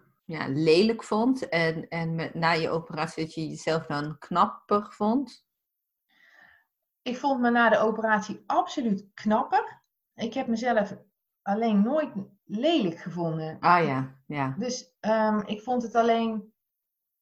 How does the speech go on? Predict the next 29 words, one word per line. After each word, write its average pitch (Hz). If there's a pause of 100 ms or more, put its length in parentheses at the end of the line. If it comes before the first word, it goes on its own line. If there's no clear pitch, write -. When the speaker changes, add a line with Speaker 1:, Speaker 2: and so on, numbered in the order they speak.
(540)
Speaker 2:
eh, 202 (1900)
ja, 214
ik 226
had 214
niet 247
zo'n 285
enorm 254
complex 262
dat, 233
weet 220
je, 285
dat 220
ik 208
niet, 202 (460)
ehm, 190
ik, 208
ik 202
loste 254
het 226
zelf 247
op -
met 208
Speaker 1:
Ja. 170
Speaker 2:
kuiven 196
en, 190
Speaker 1:
Ja. 226 (160)
Speaker 2:
<laughs> -
en 269
zaken. 226